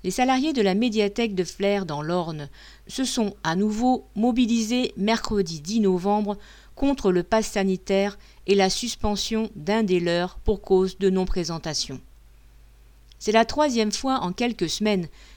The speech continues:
que les bibliothécaires et leurs collègues des archives et du conservatoire font grève et manifestent avec une banderole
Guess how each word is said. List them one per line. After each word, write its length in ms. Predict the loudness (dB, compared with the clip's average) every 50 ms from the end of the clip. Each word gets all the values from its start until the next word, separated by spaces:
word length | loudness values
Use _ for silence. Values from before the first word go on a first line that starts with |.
| -20 -14 -6
que 80 | -2 0
les 200 | 0 2 0 0
bibliothécaires 1080 | 0 -2 -2 0 0 0 0 0 -2 -2 -2 -2 -2 -2 -2 -2 -2 0 -2 -4 -8 -8 -4
et 120 | -2 -2 0
leurs 200 | 0 -2 -4 -4
collègues 380 | -2 0 0 2 2 0 0
des 220 | -2 -4 -4 -2 0
archives 560 | 0 0 0 -2 0 0 -2 -2 -2 -4 -8 -12 -14 -20 -20 -20 -8 -2 0
et 100 | 0 0
du 140 | 0 -2 -6
conservatoire 920 | -6 -6 -6 -4 -4 -4 -4 -4 -4 -6 -4 -2 0 0 0 -2 -4 -6 -6
font 180 | -4 -2 -2
grève 460 | -2 -2 0 0 0 -2 -4 -6 -12 -14 -16 -20 -20 -20 -20 -18 -6 -2
et 120 | 0 2
manifestent 720 | 4 4 4 4 2 2 0 0 0 -2 -2 -2 -6 -10 -8 -6
avec 320 | -2 0 0 -2 -2 -2
une 180 | -4 -4 -4 -2
banderole 600 | -2 0 0 0 0 -2 -2 -2 -4 -4 -4 -6